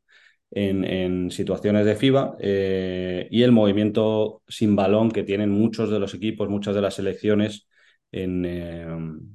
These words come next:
pues en, en el baloncesto actual. Yo, yo creo que cualquier equipo tiene mucha más variedad ofensiva que Estados Unidos, pero por el simple hecho que ellos no están acostumbrados a dar soluciones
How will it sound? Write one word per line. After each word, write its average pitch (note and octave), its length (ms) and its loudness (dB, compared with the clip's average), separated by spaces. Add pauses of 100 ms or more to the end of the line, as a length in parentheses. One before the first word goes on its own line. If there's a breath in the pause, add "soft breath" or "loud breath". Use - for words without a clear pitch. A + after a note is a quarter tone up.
(460)
pues - 180 -10
en, F2 140 -4
en F2 120 -4
el E2+ 60 -4
baloncesto F2+ 840 2
actual. F#2 420 -4 (720 soft breath)
Yo, B2+ 280 6
yo B2 140 6
creo D3 200 6
que C3+ 180 2
cualquier A#2 420 4
equipo C3+ 600 0
tiene C3 220 4
mucha C3+ 280 4
más A#2 180 0
variedad A2 320 0
ofensiva G#2+ 460 -4
que G2 80 -8
Estados G#2+ 340 -4
Unidos, A#2+ 380 0
pero G2+ 220 -2
por G2+ 100 2
el G2+ 80 2
simple B2 300 0
hecho C3 240 -2
que G#2+ 140 0
ellos C3 220 0
no C3+ 80 0
están B2+ 260 -2
acostumbrados A#2+ 680 -2
a G2 40 -4
dar G2+ 180 -2
soluciones A2 840 -2